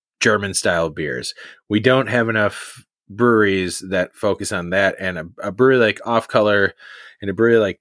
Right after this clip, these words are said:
Dovetail who focus l-, on legit, a-, and even, um, who is it? Oh, geez, I'm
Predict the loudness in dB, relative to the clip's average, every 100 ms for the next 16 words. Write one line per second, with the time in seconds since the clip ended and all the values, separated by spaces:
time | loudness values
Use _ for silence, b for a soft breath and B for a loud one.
0 | -2 0 0 -2 0 0 0 -2 _ _
1 | _ _ -6 -2 -2 -2 -6 _ -10 -2
2 | -2 0 -2 -2 -6 -8 -8 -8 -8 _
3 | _ _ _ -4 -2 0 -2 0 0 0
4 | -2 _ _ -6 -4 0 2 4 4 4
5 | 4 0 0 2 4 4 2 -4 -2 0
6 | 0 -2 -2 0 2 4 4 2 0 -4
7 | -10 -8 -4 -2 -2 -4 -6 -8 -10 -18
8 | -20